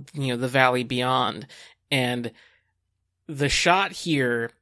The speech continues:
to, it gives me goosebumps because it's one of the most stunning pieces of cinematography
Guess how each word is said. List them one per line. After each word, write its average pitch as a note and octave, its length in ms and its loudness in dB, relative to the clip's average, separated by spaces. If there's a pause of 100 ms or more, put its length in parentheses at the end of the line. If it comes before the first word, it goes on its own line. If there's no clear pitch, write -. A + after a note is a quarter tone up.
(140)
to, - 200 -2
it D#3 200 0
gives D#3 240 2
me C3+ 160 -2
goosebumps B2+ 560 -2
because C3+ 320 -2
it's - 120 -12
one C#3 120 -4
of C3+ 80 -2
the C3 40 -2
most B2+ 220 -4
stunning E3 760 0
pieces C#3 640 -4 (340)
of A#2+ 120 -6
cinematography C3 1120 0